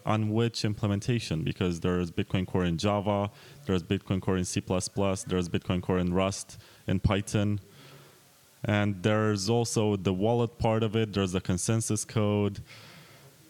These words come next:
there's the user interface if you're into that and you want to review anything regarding it. There's the bitcoin dot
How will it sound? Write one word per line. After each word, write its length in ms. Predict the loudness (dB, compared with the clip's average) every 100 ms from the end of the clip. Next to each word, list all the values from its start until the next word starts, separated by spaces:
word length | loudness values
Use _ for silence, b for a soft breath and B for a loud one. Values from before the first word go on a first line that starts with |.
| -6
there's 320 | 2 2 2
the 160 | 2 2
user 240 | 2 2
interface 680 | 2 2 2 0 2 0 0
if 140 | -2 0
you're 140 | 0
into 220 | 0 0 0
that 260 | 0 2
and 160 | 0 0
you 100 | 0
want 180 | 0 0
to 180 | 0
review 560 | 0 0 0 0 0 -2
anything 460 | 0 0 0 0 0
regarding 720 | 0 2 2 2 0 -2 -2 0
it. 240 | 0 0
There's 280 | 2 2 2
the 80 | 2
bitcoin 400 | 0 0 0 2
dot 200 | 2